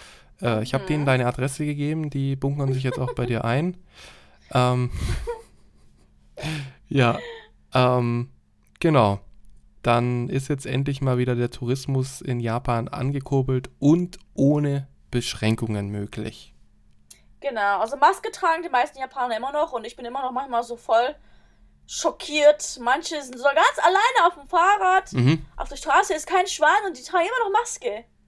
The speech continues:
Speaker 1: Hm, ja, da
Speaker 2: Die
Speaker 1: sind
Speaker 2: sind
Speaker 1: die
Speaker 2: ganz alleine.
Speaker 1: Ich hatte auch letztens irgendwie,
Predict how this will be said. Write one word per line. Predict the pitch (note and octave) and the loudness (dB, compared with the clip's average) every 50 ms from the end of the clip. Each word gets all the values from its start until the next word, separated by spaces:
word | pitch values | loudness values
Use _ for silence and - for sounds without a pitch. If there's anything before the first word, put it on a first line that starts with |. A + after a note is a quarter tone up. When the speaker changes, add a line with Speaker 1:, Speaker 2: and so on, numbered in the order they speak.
| _ _ _ _ _ _ _ _ - - _ _ _ - - - | _ _ _ _ _ _ _ _ -20 -20 _ _ _ -14 -8 -2
Speaker 1:
Hm, | C3 C3 A2+ G2+ G2 - - A#2+ A2 | 0 0 0 -2 -4 -8 -8 -6 -4
ja, | G#2 G#2 A2 B2 C3+ | -2 -2 -2 0 0
da | C#3 C3 | 0 0
Speaker 2:
Die | B2+ | -2
Speaker 1:
sind | B2+ B2 | -2 -4
Speaker 2:
sind | B2 B2 - | -2 0 2
Speaker 1:
die | F#4 | 4
Speaker 2:
ganz | G#4 B4+ - - | 4 4 2 2
alleine. | - - - F4+ A4+ A#4+ C5 C5+ B4+ A#4+ A4+ G#4+ G4 G4+ G4+ - - - - - - - - - - - - - - - | 4 6 6 8 6 6 2 0 -2 -2 -2 -2 -4 -8 -14 -18 -20 -20 -20 -20 -20 -20 -20 -20 -20 -20 -20 -20 -14 -10
Speaker 1:
Ich | - C3 - - | -10 -8 -6 -4
hatte | C#3 C#3+ D3 C#3 | -2 0 2 0
auch | C3+ C3 | 2 0
letztens | C3 C3 C3+ - - C#3+ C#3+ C#3 - | -2 -2 -2 -4 -4 -4 -4 -4 -6
irgendwie, | - C#3+ C3+ C#3 C#3 C3+ C3 C3 C3 B2+ B2+ B2+ B2+ | -4 -2 -2 0 0 -2 -2 -2 0 0 0 -2 -2